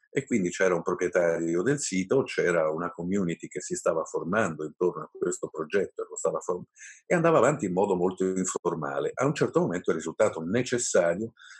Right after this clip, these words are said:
eh, costituire un soggetto che fosse terzo rispetto alla comunità,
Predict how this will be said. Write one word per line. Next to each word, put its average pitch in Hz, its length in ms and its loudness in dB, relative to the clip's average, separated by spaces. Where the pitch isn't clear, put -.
eh, 98 320 2
costituire 127 580 2
un 80 100 -10
soggetto 95 600 0
che 87 100 -6
fosse - 480 -6
terzo 143 540 2
rispetto - 420 -6
alla 78 140 0
comunità, 85 680 0